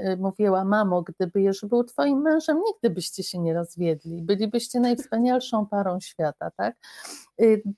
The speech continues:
mm, no i, i tak to było dla niej, dla, y, dla teściowej czy dla, mm, Leokadii, y, rozwód, y, był ciosem nie tylko ze względu na to, że była też osobą tradycyjną i rozwodów raczej nie uznawała,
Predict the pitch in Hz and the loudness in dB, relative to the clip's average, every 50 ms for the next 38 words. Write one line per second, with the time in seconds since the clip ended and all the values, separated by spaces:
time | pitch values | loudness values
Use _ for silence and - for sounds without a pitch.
0 | - 220 220 226 220 214 214 214 214 226 233 247 285 294 269 240 226 233 226 214 | -4 0 0 0 2 0 -2 -2 -2 0 2 2 2 2 2 0 0 0 -2 0
1 | - - 247 240 - - 240 226 214 269 302 320 285 247 220 196 214 214 214 214 | 2 0 0 0 0 -2 -2 0 2 2 2 4 4 4 4 4 2 2 2 2
2 | 208 208 202 202 - 208 196 196 196 190 190 190 196 196 - 196 190 196 - 196 | 2 2 0 0 2 2 2 2 2 0 2 0 0 0 2 0 0 0 -4 -6
3 | - - - 220 214 196 214 202 196 190 - _ - - - _ - - 208 185 | -6 -4 -2 -2 0 2 2 2 2 0 -2 _ -20 -20 -20 _ -6 -2 -2 -2
4 | 180 180 180 185 180 - 208 202 196 190 185 170 185 196 196 190 190 - - 214 | -2 -2 -2 -2 -2 2 4 4 4 4 2 2 2 2 2 2 2 2 0 0
5 | 214 190 175 - 208 202 196 190 _ - 202 202 196 190 196 226 240 220 202 - | 0 0 -2 -2 0 0 0 -2 _ -2 2 4 4 4 6 4 4 4 2 0
6 | - - - 185 185 190 190 _ - - - 196 190 185 180 180 175 175 175 175 | -4 -4 0 0 0 0 0 _ -8 -6 -2 0 0 2 2 2 2 0 0 -2
7 | 180 170 170 170 208 208 208 208 202 202 - - 269 269 247 - - - 180 175 | -2 -4 -4 0 2 4 4 4 2 0 0 0 2 2 2 0 -4 -4 -4 -2
8 | 185 190 226 320 339 - - 381 392 - 262 240 - 202 190 - - - 196 196 | 0 0 0 -2 -2 2 2 2 2 2 0 -2 -2 -6 -8 -8 -4 -2 0 0
9 | 190 - 202 190 180 175 175 - 202 180 - 190 175 - 185 185 180 185 - - | 0 0 0 -2 -2 -2 -2 -4 -4 -4 -4 -4 -2 -2 0 0 0 -2 -2 -6
10 | 190 - 196 185 - - 180 170 190 190 180 - - 202 175 202 190 - - 185 | -8 -6 -8 -8 -4 -4 -4 -2 -2 -6 -6 -4 -4 -4 -2 -2 -4 -2 -2 -2
11 | 165 165 170 170 170 180 180 190 185 - - - 185 175 190 190 - 196 190 175 | 0 0 0 0 -2 -2 -2 -2 -4 -4 -4 -4 -4 -4 -4 -6 -4 -4 -4 -4
12 | - 208 196 190 190 196 190 190 - - 196 185 170 - 170 160 160 170 196 233 | -2 0 0 2 2 2 0 0 -2 -2 -4 -4 -2 -2 -2 0 0 0 -2 -4